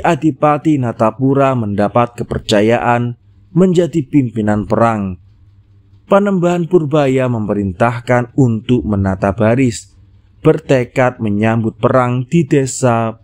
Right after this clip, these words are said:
Pagagakan, memilih tempat yang luas dan rata.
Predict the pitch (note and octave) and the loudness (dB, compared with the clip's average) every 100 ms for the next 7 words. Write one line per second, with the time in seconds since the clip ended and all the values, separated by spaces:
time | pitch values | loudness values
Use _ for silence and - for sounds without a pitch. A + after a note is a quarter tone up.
0 | - E3+ C3+ C3+ A#2 G#2+ G#2+ F#2+ G#2+ G2 | 0 0 2 0 0 0 -4 0 0 0
1 | F#2 - - _ _ _ _ - - - | -4 -10 -20 _ _ _ _ -20 -10 0
2 | G#2 A#2+ C3+ C3 B2+ A2 G2 A#2+ G#2+ A2 | 2 2 0 0 -2 -4 0 -2 0 -2
3 | G2 F#2 F#2+ G#2 A2 - - - D3+ C3 | -2 -2 0 0 0 -4 -16 -2 0 0
4 | F#2+ G#2 G#2 B2+ G2+ F2 | 0 -2 0 0 -2 -6